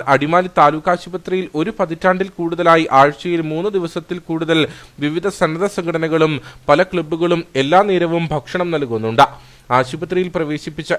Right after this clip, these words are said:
എല്ലാ രോഗികൾക്കും കൂട്ടിരിപ്പുകാർക്കും ഈ ഭക്ഷണം സൗജന്യമായി ലഭിക്കും. ഇങ്ങനെ ഭക്ഷണം ലഭിക്കുന്ന ദിവസങ്ങളിലും ട്രൈബൽ രോഗികളുടെ ബില്ല് കൃത്യമായി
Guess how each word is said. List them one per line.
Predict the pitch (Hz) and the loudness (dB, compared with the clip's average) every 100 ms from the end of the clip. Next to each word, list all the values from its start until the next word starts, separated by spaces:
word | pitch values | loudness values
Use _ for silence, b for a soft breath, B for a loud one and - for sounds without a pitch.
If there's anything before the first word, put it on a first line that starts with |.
| 131 | 0
എല്ലാ | 135 170 190 | 2 2 2
രോഗികൾക്കും | 180 160 165 160 160 156 | -2 -4 -6 -4 -6 -6
കൂട്ടിരിപ്പുകാർക്കും | 147 - 160 165 170 160 170 160 135 | -8 -8 -10 -2 0 0 -2 -8 -8
ഈ | 170 | -6
ഭക്ഷണം | 143 - 170 165 | -6 -6 -8 -6
സൗജന്യമായി | - 139 165 170 165 120 | -6 -6 -8 -4 0 0
ലഭിക്കും. | 107 113 113 143 - B B B - | -2 -4 2 0 0 B B B -8
ഇങ്ങനെ | 127 147 160 135 | -2 0 0 -4
ഭക്ഷണം | 127 - 170 151 | -8 -6 -6 -6
ലഭിക്കുന്ന | 139 143 156 156 | -10 -6 -4 -4
ദിവസങ്ങളിലും | 143 147 160 156 151 139 120 B B | -4 -6 -6 -2 0 -2 -4 B B
ട്രൈബൽ | 139 147 170 196 | 2 2 2 -2
രോഗികളുടെ | 180 170 170 170 170 156 | -4 -4 -4 -2 -2 -4
ബില്ല് | 156 170 - | -4 -4 -6
കൃത്യമായി | 170 - 185 180 | -10 -8 -2 0